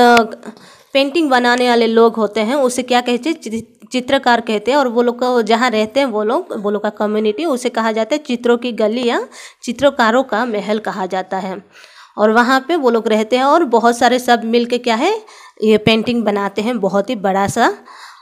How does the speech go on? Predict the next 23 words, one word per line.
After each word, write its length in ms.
और 340
कपड़ों 360
में 260
और 260
बहुत 280
सारा 180
अलग 260
अलग 220
जगह 260
में 160
भी 100
बनाते 460
हैं 300
और 180
टेम्पल 260
ये 160
सब 200
में 120
भी 100
बनाते 400
हैं, 120
वॉल 380
में। 180